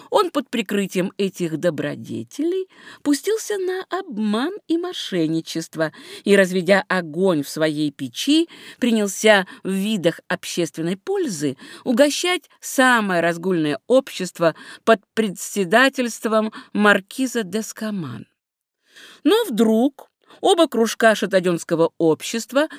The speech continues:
дворянство и чиновники, постоянно враждебные друг другу, как будто сговорились и перестали посещать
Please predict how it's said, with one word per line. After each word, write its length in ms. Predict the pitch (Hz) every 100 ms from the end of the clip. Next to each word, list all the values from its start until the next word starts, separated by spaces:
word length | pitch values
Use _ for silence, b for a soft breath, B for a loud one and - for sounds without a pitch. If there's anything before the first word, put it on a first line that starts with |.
| B
дворянство 800 | 165 214 196 185 160 151 - 160
и 240 | - 208
чиновники, 840 | - 156 143 123 120 214 - 359 370 B
постоянно 640 | 403 381 359 240 226 214 185
враждебные 640 | 175 180 170 214 175 180
друг 300 | 156 170 165
другу, 520 | 139 165 208 208 277 262 B B B
как 200 | 294 285
будто 320 | 440 - 427
сговорились 920 | 349 349 392 403 269 175 185 320 - - b b -
и 180 | 277 415
перестали 920 | 466 466 480 - 214 202 190 226 240 -
посещать 800 | 185 - 143 - 226 285 -